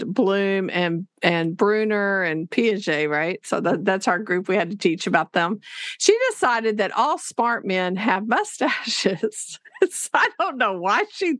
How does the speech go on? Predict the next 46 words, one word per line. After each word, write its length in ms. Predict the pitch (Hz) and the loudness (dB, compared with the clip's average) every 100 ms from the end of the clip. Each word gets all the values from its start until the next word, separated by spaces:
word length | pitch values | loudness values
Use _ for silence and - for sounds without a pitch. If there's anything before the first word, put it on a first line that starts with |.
| - | 0
thought 220 | 247 247 - | 0 0 -2
that, 280 | 196 - | 0 -2
'cause 680 | - 427 453 - - 427 - | -2 -2 -2 -6 0 0 2
I 120 | 466 427 | 0 0
said, 140 | 415 339 | -2 0
"Well, 120 | 381 | 0
then 160 | 370 320 | 0 0
let's 240 | 381 415 | 0 0
get 200 | - 381 | 0 0
a 80 | 370 | 0
picture 420 | 427 453 - 403 | 0 -2 0 0
of 160 | 269 214 | 0 0
all 180 | 196 190 | 0 0
of 120 | 175 | 0
them 180 | 175 226 | -2 -2
so 120 | 233 | -2
they 100 | 269 | 0
can 140 | 302 | 0
remember 400 | 269 269 320 320 220 | 0 0 0 0 -2
'em." 120 | 214 - - | -2 -14 -2
Not 200 | 339 392 | 2 2
a 60 | 370 | 2
one 280 | 320 359 381 | 0 0 0
of 120 | 285 | -2
'em 140 | 277 | -2
had 200 | 320 294 | 0 0
mustaches, 720 | 240 381 - - 320 - 392 - | 0 0 -2 -2 -2 0 -4 0
but 160 | 277 247 | -2 0
we 100 | 359 | 0
were 140 | 294 | 0
already 420 | 208 196 311 320 | 2 2 2 -2
committed. 380 | 285 208 240 392 - | -4 -4 0 0 -2
<laughs> 540 | 151 - - - 214 - 539 539 - | -14 -12 -12 -12 -12 0 0 0 -2
But 220 | 427 381 | 0 0
we 220 | 381 - 427 | -2 -6 -2
were 140 | 381 | 0
already 240 | 302 311 294 | 0 -2 -4
committed. 560 | - 240 254 226 233 | -4 0 0 0 -2
She 220 | - 381 | -2 0
apparently 560 | 403 330 349 269 254 240 | 0 -2 -2 0 -2 -4
went, 400 | 208 240 302 294 - - - - - | 0 0 0 -4 -12 -14 -12 -12 -6
she 280 | - 392 | 2 2
went 300 | 392 370 302 | 2 -2 -2
down 380 | 226 247 247 269 | 0 2 2 -2
to, 300 | 285 240 220 202 | 0 0 2 0
uh, 340 | 190 185 185 | 0 -2 -2